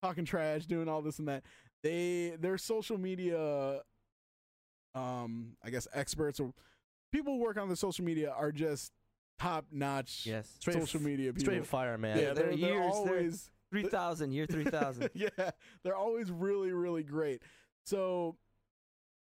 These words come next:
Speaker 1: their last viral marketing gimmick happens to be a very, very well thought out ninety-seven page Dungeons and Dragons-esque table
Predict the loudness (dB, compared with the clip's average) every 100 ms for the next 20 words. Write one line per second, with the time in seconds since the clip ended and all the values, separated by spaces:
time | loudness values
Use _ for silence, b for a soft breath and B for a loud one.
0 | -2 0 2 0 2 0 0 -4 -2 0
1 | 2 2 2 2 0 0 0 0 0 0
2 | 0 0 0 0 -2 -6 b b b _
3 | _ _ _ -2 -2 0 -4 -4 -6 -6
4 | -4 -2 0 0 -2 -6 b b b _
5 | _ -2 0 0 0 0 -2 -6 _ _
6 | _ _ 0 0 0 0 0 0 0 2
7 | 2 0 0 2 2 0 -2 -2 0 2
8 | 2 2 0 -2 -2 0 0 0 0 -2
9 | -2 -4 -4 -2 0 2 -2 -4 -12 b
10 | b b _ _ -4 -2 0 0 -2 -2
11 | -4 -2 0 0 0 -2 -4 -4 -6 -10
12 | -4 -2 -2 -6 -12 -6 -2 -2 0